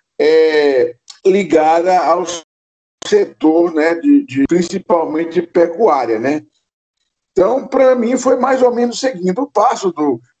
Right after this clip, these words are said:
os passos do meu pai, só que, no caso, com, fazendo um algo mais que era o curso superior. Inicialmente, eu pensava em voltar pra fazenda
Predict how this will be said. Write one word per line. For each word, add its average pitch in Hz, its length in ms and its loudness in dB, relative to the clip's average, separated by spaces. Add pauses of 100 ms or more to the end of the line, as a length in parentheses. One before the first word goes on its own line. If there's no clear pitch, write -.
os - 120 -2
passos 143 640 -2
do 151 180 4
meu 180 240 2
pai, 339 460 -2 (400)
só 185 180 2
que, 233 160 -6
no 262 200 0
caso, 220 560 0
com, 294 380 0
fazendo 208 720 -2 (840)
um 190 180 2
algo 165 400 0
mais 165 400 -2
que 190 160 -2
era 190 160 4
o 202 80 -2
curso 196 340 -6
superior. 190 600 2 (400)
Inicialmente, 165 1080 -2
eu 170 160 2
pensava 165 600 0
em 165 60 0
voltar 143 380 -2
pra 143 160 -4
fazenda 160 760 -2